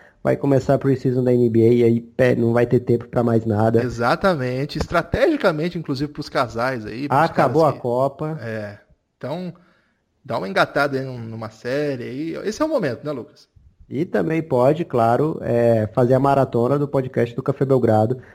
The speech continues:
Speaker 1: porque de
Speaker 2: Aí,
Speaker 1: junho pra
Speaker 2: Lucas,
Speaker 1: cá
Speaker 2: eu recomendo, eu recomendo, é, fazer isso sem a cônjuge ou o cônjuge por perto.
Speaker 1: <laughs>
Speaker 2: Porque não é muito agradável pra quem não é do rolê, entendeu?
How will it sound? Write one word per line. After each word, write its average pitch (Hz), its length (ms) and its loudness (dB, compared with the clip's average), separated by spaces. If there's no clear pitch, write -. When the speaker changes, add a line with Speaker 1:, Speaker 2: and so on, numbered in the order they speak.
Speaker 1:
porque 117 540 6
de 110 180 -2
Speaker 2:
Aí, 117 260 2
Speaker 1:
junho 170 220 4
pra 147 180 4
Speaker 2:
Lucas, 123 180 -2
Speaker 1:
cá 117 220 4
Speaker 2:
eu 139 60 2
recomendo, 139 840 -4
eu 127 180 -8
recomendo, 127 800 -10
é, 113 380 -2
fazer 127 380 -4
isso 135 160 -6
sem 220 680 -6
a 160 60 -2
cônjuge 131 880 -6
ou 127 200 -4
o 127 40 -12
cônjuge 123 500 -8
por 143 240 0
perto. - 380 2
Speaker 1:
<laughs> - 280 -16
Speaker 2:
Porque 147 260 0
não 190 140 0
é 208 100 2
muito 233 640 0
agradável 175 560 2
pra 175 140 -6
quem 175 140 -4
não 180 220 -2
é 170 200 2
do 165 160 -2
rolê, 151 400 -2
entendeu? 117 340 -16